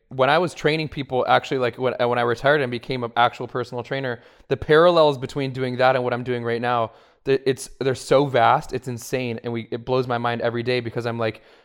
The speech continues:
it's such a diet game, meaning, like, if you s-, if you, if you find your story, if you know who you're making it for, and you're trying to build a community and you lead with that value every time, it really is just a repetitions thing where, like, if you stick with that, it will work.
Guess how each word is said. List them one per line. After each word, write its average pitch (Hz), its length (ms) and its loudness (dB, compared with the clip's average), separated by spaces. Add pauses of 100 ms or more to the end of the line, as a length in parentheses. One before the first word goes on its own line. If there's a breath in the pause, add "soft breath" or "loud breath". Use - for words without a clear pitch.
(380 soft breath)
it's 139 160 2
such - 600 2
a 143 80 2
diet 131 500 4
game, 170 420 -4
meaning, 143 400 -2
like, 127 300 0 (260 soft breath)
if 131 160 0
you 156 180 -2
s-, - 340 -8
if 139 120 0
you, 160 160 -4 (160)
if 143 160 0
you 156 120 -6
find 170 340 4
your 196 100 4
story, 117 540 0 (240 soft breath)
if 127 160 0
you 143 100 -4
know 147 280 6
who 156 80 0
you're 175 120 4
making 143 300 -2
it 113 140 -6
for, 113 340 0
and 120 140 -6
you're 120 80 -2
trying 147 280 2
to 160 60 0
build 147 220 2
a - 20 -2
community 143 400 -4
and 135 100 -6
you 123 80 -4
lead 139 220 -2
with 160 100 -4
that 120 220 2
value 131 400 6
every 147 160 0
time, 175 340 0 (320 soft breath)
it 151 120 0
really 170 340 4
is 180 160 4
just 156 200 0
a 143 40 2
repetitions 151 640 0
thing 220 340 -2 (280 soft breath)
where, 143 160 4
like, 139 260 4
if 143 140 0
you 220 100 2
stick 214 300 0
with 202 160 4
that, 220 200 6
it 143 140 2
will 160 220 6
work. 123 340 2